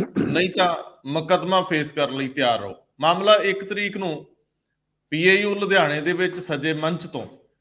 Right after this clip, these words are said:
ਮੁੱਖ ਮੰਤਰੀ ਵੱਲੋਂ ਸੁਖਬੀਰ ਸਿੰਘ ਬਾਦਲ, ਉਹਨਾਂ ਦੇ ਪਰਿਵਾਰ ਸੰਬੰਧੀ ਕੀਤੀਆਂ ਗਈਆਂ ਟਿੱਪਣੀਆਂ ਦਾ। ਵੈਸੇ ਅਸੀਂ ਗੈਰ ਰਸਮੀ ਗੱਲਬਾਤ ਦੇ ਵਿੱਚ ਗੱਲ ਕਰ ਰਹੇ ਸੀਗੇ ਕਿ ਪੰਜਾਬੀਆਂ ਦਾ ਸੁਭਾਅ ਨਿਰਾਲਾ ਹੈ।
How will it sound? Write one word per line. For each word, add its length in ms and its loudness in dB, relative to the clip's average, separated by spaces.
ਮੁੱਖ 200 -6
ਮੰਤਰੀ 340 -4
ਵੱਲੋਂ 320 -4
ਸੁਖਬੀਰ 400 -6
ਸਿੰਘ 300 -6
ਬਾਦਲ, 640 0
ਉਹਨਾਂ 220 -2
ਦੇ 120 -2
ਪਰਿਵਾਰ 420 4
ਸੰਬੰਧੀ 380 -6
ਕੀਤੀਆਂ 440 -8
ਗਈਆਂ 260 -6
ਟਿੱਪਣੀਆਂ 520 -8
ਦਾ। 160 -18
ਵੈਸੇ 560 6
ਅਸੀਂ 180 -2
ਗੈਰ 140 4
ਰਸਮੀ 320 -2
ਗੱਲਬਾਤ 440 2
ਦੇ 60 0
ਵਿੱਚ 240 -4
ਗੱਲ 240 0
ਕਰ 160 -2
ਰਹੇ 200 -4
ਸੀਗੇ 340 -4
ਕਿ 80 -6
ਪੰਜਾਬੀਆਂ 560 0
ਦਾ 140 -2
ਸੁਭਾਅ 420 2
ਨਿਰਾਲਾ 340 -2
ਹੈ। 120 -14